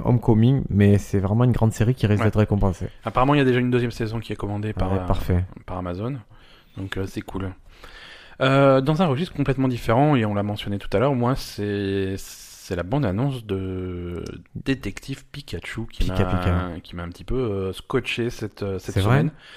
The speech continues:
Speaker 2: Moi j'ai trouvé ça fabuleux, enfin fabuleux, euh,
Speaker 1: Non, mais
Speaker 2: je
Speaker 1: si
Speaker 2: me
Speaker 1: ça te
Speaker 2: comprends.
Speaker 1: plaît.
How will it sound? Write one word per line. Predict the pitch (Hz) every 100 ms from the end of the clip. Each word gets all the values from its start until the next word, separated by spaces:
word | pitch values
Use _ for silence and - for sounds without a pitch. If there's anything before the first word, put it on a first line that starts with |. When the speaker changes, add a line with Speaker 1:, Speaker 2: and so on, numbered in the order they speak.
| - - -
Speaker 2:
Moi | 104 123
j'ai | 127
trouvé | - 98
ça | 95 131
fabuleux, | - 110 95 98
enfin | 101 120
fabuleux, | 110 120 131 143 147 127
euh, | 107 101 95 92 95 - _ _ _ _ _ _ _ _ _
Speaker 1:
Non, | 123 277
mais | 233
Speaker 2:
je |
Speaker 1:
si | 120
Speaker 2:
me |
Speaker 1:
ça | 139
te |
Speaker 2:
comprends. | 165 160
Speaker 1:
plaît. | - 101